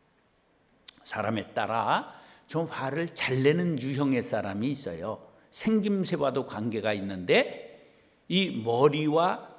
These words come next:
목의 경계선이 모호하고 딱 그렇게 붓고 두꺼운 사람이 있어요. 이거 다혈질 유형입니다.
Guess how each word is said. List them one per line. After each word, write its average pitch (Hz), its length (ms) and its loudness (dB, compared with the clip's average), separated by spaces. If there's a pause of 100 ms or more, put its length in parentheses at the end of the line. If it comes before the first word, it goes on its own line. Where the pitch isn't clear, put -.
목의 165 640 2
경계선이 151 800 0
모호하고 147 720 2
딱 - 240 -12
그렇게 151 280 -2
붓고 - 520 -8
두꺼운 151 360 2
사람이 117 320 -10
있어요. 113 460 -16 (800)
이거 123 260 -12 (260)
다혈질 156 880 0
유형입니다. 104 800 -6